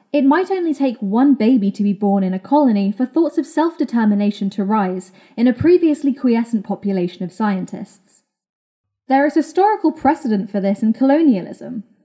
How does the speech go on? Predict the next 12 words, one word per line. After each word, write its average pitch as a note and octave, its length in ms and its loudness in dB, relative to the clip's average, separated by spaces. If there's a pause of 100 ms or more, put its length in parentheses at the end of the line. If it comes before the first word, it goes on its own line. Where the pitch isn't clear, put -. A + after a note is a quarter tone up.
(120)
Would C#4+ 180 0
the D4 60 4
nation E4 360 4
of F4+ 140 -4
the D4 100 2
moon, G#3 460 2
the A3+ 60 -4
Republic C4 480 0
of B3+ 100 0
the B3+ 100 -2
Asteroid G3 560 -4
Belt, G3 320 -6